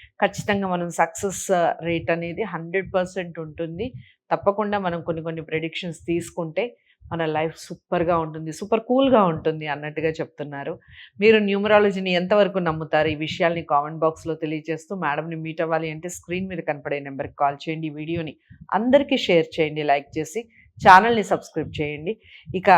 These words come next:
నెక్స్ట్ వీడియో నుంచి వన్ to నైన్, ఆ, నెంబర్ వన్లో పుట్టిన వాళ్ళు కానీ, టోటల్ నెంబర్ వన్ ఉన్న వాళ్ళు కానీ, ఇలా వన్ to నైన్ అనేది ఒక సిరీస్‌లా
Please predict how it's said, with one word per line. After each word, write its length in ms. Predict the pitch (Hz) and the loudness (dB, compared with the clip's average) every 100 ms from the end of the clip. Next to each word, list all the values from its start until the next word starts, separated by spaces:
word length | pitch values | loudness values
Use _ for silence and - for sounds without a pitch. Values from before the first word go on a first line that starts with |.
| - - _ 190 202 | 4 -4 _ 0 2
నెక్స్ట్ 280 | 226 - 359 269 | 2 2 2 4
వీడియో 280 | 233 233 233 214 | 2 0 0 -2
నుంచి 320 | 208 202 262 254 175 | -4 -6 -6 -2 -2
వన్ 160 | 196 202 | -2 0
to 60 | 247 214 170 | 0 0 2
నైన్, 280 | 175 202 185 - - | 2 0 -4 -6 -6
ఆ, 20 | 156 156 151 147 - 160 | -8 -8 -12 -16 -10 -8
నెంబర్ 240 | 180 190 165 | 0 0 2
వన్లో 240 | 170 196 196 | 0 0 -2
పుట్టిన 240 | 170 180 185 185 | -6 -10 0 2
వాళ్ళు 200 | 180 180 175 | 2 0 -4
కానీ, 180 | 180 180 175 | -4 -8 -6
టోటల్ 340 | 170 175 175 | -4 -4 -4
నెంబర్ 220 | 160 151 156 | -6 -8 -6
వన్ 120 | 165 170 | -6 -6
ఉన్న 120 | 165 160 | -6 -2
వాళ్ళు 180 | 156 147 147 | -2 -4 -8
కానీ, 140 | 147 | -6
ఇలా 120 | 147 - - | -4 -4 -4
వన్ 140 | 170 214 254 | -4 -2 -2
to 80 | 226 165 | -2 -2
నైన్ 220 | 160 170 160 | -4 -4 -6
అనేది 240 | 156 165 185 | -8 -8 -10
ఒక 120 | 180 - | -10 -8
సిరీస్‌లా 480 | 202 247 240 214 | -6 -6 -2 -2